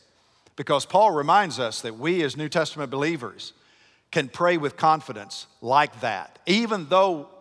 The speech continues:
we just don't have the words, because the Spirit helps us in our weakness. You remember this verse? "For we do not know what to pray for as we ought, but the Spirit himself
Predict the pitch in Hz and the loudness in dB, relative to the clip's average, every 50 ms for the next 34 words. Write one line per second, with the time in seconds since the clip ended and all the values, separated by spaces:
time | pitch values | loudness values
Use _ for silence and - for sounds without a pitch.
0 | _ - 151 151 143 127 - 220 220 - - - 196 180 175 160 135 151 151 151 | _ -8 -6 -6 -6 -2 -2 -2 -2 -2 -4 -4 -4 -4 -2 -2 -4 -2 -2 -2
1 | 147 127 127 120 143 185 214 196 135 101 - _ - - - _ _ _ _ _ | -2 -4 -6 -4 -2 -2 -2 -4 -8 -14 -18 _ -20 -20 -20 _ _ _ _ _
2 | _ _ _ _ _ _ _ _ _ - 156 - - - 214 233 208 175 113 101 | _ _ _ _ _ _ _ _ _ -8 -8 -6 2 4 4 6 6 2 0 -2
3 | 85 78 85 98 - - - - _ _ _ 147 135 - - - - 226 269 247 | -6 -10 -10 -10 -10 -12 -12 -16 _ _ _ -8 -6 -6 -6 -2 0 0 2 2
4 | 160 101 92 - - - _ _ _ _ _ _ _ _ _ _ _ _ _ _ | 0 -2 -6 -12 -16 -20 _ _ _ _ _ _ _ _ _ _ _ _ _ _
5 | - 185 208 240 - - - - - 143 117 - - - 175 151 156 147 139 131 | 4 6 6 6 6 0 -2 0 0 0 0 0 -6 -2 -2 0 2 2 0 0
6 | 123 135 147 139 - 120 113 98 - - - 139 151 165 175 165 160 175 165 - | 0 -2 -4 -4 -6 -12 -18 -16 -14 -12 -8 -2 -2 -2 0 0 -2 -2 -4 -2
7 | - 190 190 202 208 202 - - - - _ _ _ _ _ _ _ _ _ _ | -4 -4 -4 -4 -6 -8 -8 -10 -10 -14 _ _ _ _ _ _ _ _ _ _
8 | _ _ _ _ _ _ _ _ _ _ 196 196 170 160 151 160 302 330 294 254 | _ _ _ _ _ _ _ _ _ _ 2 4 4 2 2 2 0 4 6 4
9 | 214 202 202 196 214 233 208 185 208 202 - - - - - - 233 254 247 - | 4 4 2 2 2 2 4 6 6 4 4 2 -6 -6 2 4 4 4 4 2
10 | - 214 202 175 160 151 143 131 113 127 123 131 160 196 208 156 101 - - _ | 2 2 4 4 4 2 2 0 -2 -4 -2 -2 -2 -2 -2 -6 -10 -12 -16 _
11 | _ _ _ _ _ _ _ _ _ _ _ _ _ _ _ 151 180 180 180 - | _ _ _ _ _ _ _ _ _ _ _ _ _ _ _ 4 4 4 4 2
12 | 147 123 - - - - - - 226 262 262 247 214 170 185 214 208 175 - - | -4 -4 -4 -6 -8 -8 -2 0 2 4 4 4 4 4 4 0 0 0 -2 0
13 | 214 202 185 170 156 - - | 2 4 4 4 2 2 -2